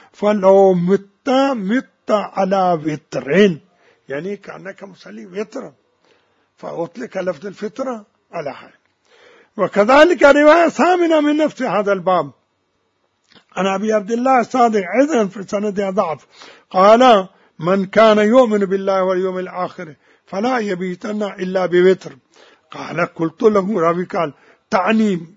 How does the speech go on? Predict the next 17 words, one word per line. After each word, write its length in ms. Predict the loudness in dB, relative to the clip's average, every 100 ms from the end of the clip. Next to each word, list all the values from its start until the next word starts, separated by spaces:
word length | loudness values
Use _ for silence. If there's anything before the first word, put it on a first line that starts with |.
| _ -4
ركعتين 720 | -4 -2 -2 0 2 4 2
بعد 300 | 2 0 2
العشاء 460 | 0 0 -2 0 0
الآخرة؟" 580 | 0 0 0 0 0 -2 _ -4
قال: 300 | -2 -2 -4
"نعم، 340 | -4 -4 -4 _ _ _ -10
إنما 640 | -6 -2 0 0 0 0
بركعتين"، 880 | 0 0 0 -4 -8 -16 -16 -18 -20 _ _ _ _
يعني 320 | -10 -10 -12 0
أطلق 580 | 0 0 -6 -20 -20 -20
لفظ 560 | -20 -2 -2 -2 _ -20
الوتر 580 | -20 -20 -20 _ -20
في 300 | _ -4 -4
كلام 480 | -2 -2 -2 -2 -4
المعصومة 840 | -8 -8 -10 -10 -10 -8 -8 -12 -14 _ _ _ _ _ _ _ _ _ _
على 260 | -12 -10 -10
نافلة 360 | -14 -18 -20